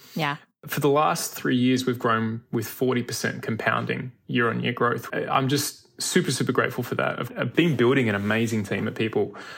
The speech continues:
Speaker 2: passionate about coffee, passionate about operations, passionate about marketing, passionate about sales. We were set to do our biggest quarter ever in calendar Q one, um, of this year.
Speaker 1: Yeah.
Speaker 2: So we had the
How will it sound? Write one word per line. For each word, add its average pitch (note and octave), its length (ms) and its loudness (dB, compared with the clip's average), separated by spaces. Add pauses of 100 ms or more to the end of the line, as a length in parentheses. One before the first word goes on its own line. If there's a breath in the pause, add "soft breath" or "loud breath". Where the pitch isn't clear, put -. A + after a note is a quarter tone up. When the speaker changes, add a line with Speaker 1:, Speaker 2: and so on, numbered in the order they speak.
(140 loud breath)
Speaker 2:
passionate A#2+ 480 0
about A2 520 0
coffee, C3+ 420 0
passionate A2+ 380 -2
about - 160 0
operations, C3 720 0
passionate - 340 -2
about - 200 -4 (360)
marketing, C3+ 520 2 (200)
passionate C3 240 2
about A2+ 180 0
sales. B2 540 2 (440 loud breath)
We D3+ 180 2
were F#3+ 100 4
set - 260 0
to - 80 0
do B2 580 4
our A#2+ 140 2
biggest B2 380 2
quarter C#3 440 4
ever A2+ 220 2
in A2 200 -4
calendar D3 420 2
Q B2 260 -2
one, B2 380 -2 (340 loud breath)
um, A2 240 0
of A#2+ 140 0
this B2 240 0
year. B2 160 8
Speaker 1:
Yeah. A#2 80 8
Speaker 2:
So A2 280 2
we A#2+ 140 2
had A#2 380 0
the A2+ 280 0